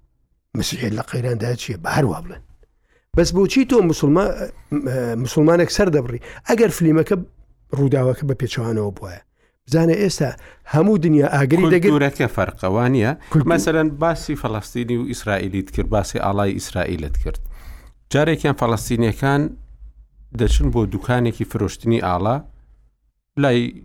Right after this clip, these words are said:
Speaker 2: ئیسرائیلێک، لای جوولێک، ئێ، جوێک، داوای ئاڵای فەڵەستینی لێ دەکەن، دەڵێ: «وەڵا، ئێ، ئاڵاکەم نییە. ئێ، پێنجسەد ئاڵایان پێویست بووە.» دەڵێ: «بەس پێنجسەد ئاڵای ئەوەم هەیە. ئیسرائیلیم هەیە،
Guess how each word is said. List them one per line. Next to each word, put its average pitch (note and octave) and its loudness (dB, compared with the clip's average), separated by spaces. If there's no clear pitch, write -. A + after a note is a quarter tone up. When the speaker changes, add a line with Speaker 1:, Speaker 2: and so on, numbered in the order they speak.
Speaker 2:
ئیسرائیلێک، F2 -2
لای F#2 0
جوولێک، D#2 -6
ئێ، - -8
جوێک، F2 -6
داوای B2 4
ئاڵای A2 0
فەڵەستینی G2+ 2
لێ E2+ 0
دەکەن، E2+ -2
دەڵێ: G2 0
«وەڵا، G2 0
ئێ، G2 -2
ئاڵاکەم F#2+ -2
نییە. - -12
ئێ، A#2 -2
پێنجسەد A2+ -2
ئاڵایان E2 -4
پێویست D#2 -6
بووە.» E2 -10
دەڵێ: A2 0
«بەس G#2+ -4
پێنجسەد G#2+ -4
ئاڵای G2 -6
ئەوەم G#2 0
هەیە. D2+ -12
ئیسرائیلیم G2+ -2
هەیە، G2 0